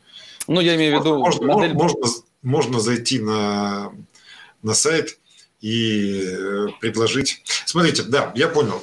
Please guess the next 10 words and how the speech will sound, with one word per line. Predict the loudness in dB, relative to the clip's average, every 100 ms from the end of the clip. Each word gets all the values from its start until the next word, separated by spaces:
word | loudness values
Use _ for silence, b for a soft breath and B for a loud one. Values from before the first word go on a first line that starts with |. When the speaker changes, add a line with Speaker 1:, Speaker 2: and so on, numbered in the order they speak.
| -4
Speaker 2:
Вопрос, | -2 0 2 4 4
э, | 4
модель, | 2 2 2 0 -2 B B
это | -4 0
вот | 0 0
тот | 0
самый | 2 2 2 0
marketplace, | 0 0 0 -2 -4 0 0
который | 0 -2 -2 -2
притча, | -4 -4 -2 0 0